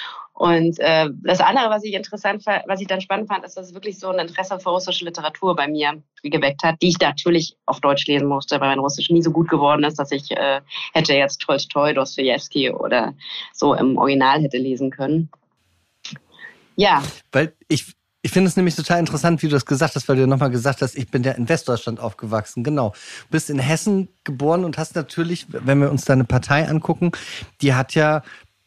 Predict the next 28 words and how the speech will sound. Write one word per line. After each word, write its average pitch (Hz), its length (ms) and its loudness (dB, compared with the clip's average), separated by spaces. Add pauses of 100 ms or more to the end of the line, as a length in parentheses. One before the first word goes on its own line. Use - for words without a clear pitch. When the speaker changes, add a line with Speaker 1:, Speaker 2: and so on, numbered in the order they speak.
(200)
Speaker 2:
biografisch 135 640 2
in 143 60 0
den 131 120 2
Biografien 131 600 2
vieler 160 360 2
Menschen, 147 400 0
die 135 100 -4
da 135 140 4
sind, 127 360 2 (1400)
einfach 143 220 4
nur 170 160 4
Ostvorgeschichte. 113 800 0
Natürlich 156 480 2
haben 143 140 4
die 131 140 2
ein 135 80 2
anderes, 117 800 0
ähm, 101 460 2 (640)
Verhältnis 135 680 2
zur - 160 -6
Sprache, 131 520 2
zur - 180 -12
Politik 123 580 0
Russlands. 151 480 0
Wie 165 320 0 (1300)
fühlst - 560 0
du 180 160 2
dich - 520 0